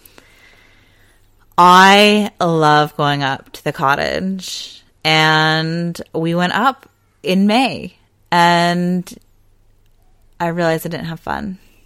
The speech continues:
So I thought I was having fun, and I could have, like, lied and said I was having fun. But now that we have a two-year-old that wants to run, and they go to the neighbors 'cause they have a playground there, just different things. I have to make sure he doesn't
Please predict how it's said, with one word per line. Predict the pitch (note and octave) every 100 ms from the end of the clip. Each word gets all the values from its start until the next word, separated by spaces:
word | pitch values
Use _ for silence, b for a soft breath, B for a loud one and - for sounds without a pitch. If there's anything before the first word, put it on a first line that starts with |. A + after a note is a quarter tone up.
| _ _ _ _ _ _ _ _ _ _ _ _
So | -
I | F3
thought | F3 F#3 F3+
I | F3+ E3+
was | E3+
having | - D#3 D3+
fun, | D#3 D3+ D3 D3+ E3 -
and | - E3 E3 E3+ E3+ - - _ _ _ _ _ _
I | -
could | E3+ G3
have, | F3 E3
like, | F3 D#3+
lied | E3 D#3+ D#3 D#3
and | D#3+
said | - D#3+
I |
was | D#3+ D#3+
having | D3+ D3+ D#3+
fun. | - D3 D3+ C3+ F3 _ b b b b b -
But | F3+
now | F3 F3
that | F3+ E3+
we | F3
have | F3 E3
a | E3
two-year-old | - F#3+ F3+ E3+ E3
that | E3
wants | E3 E3 -
to | E3+
run, | E3 E3 D#3+ D#3+
and | E3
they | D#3
go | D#3+
to | D#3
the | D#3+
neighbors | D#3+ D#3+ D#3+ D#3+ D#3+ D#3
'cause | -
they | E3 D#3
have | D#3+
a | D3+
playground | D#3 - D#3 D#3+ D#3+ D#3+
there, | D#3 D#3 D#3
just | D#3 E3+
different | - D#3+ D#3+
things. | D#3+ E3
I | D#3+
have | D3+ D#3
to |
make | E3 D#3+
sure | E3+
he | D#3+
doesn't | E3 -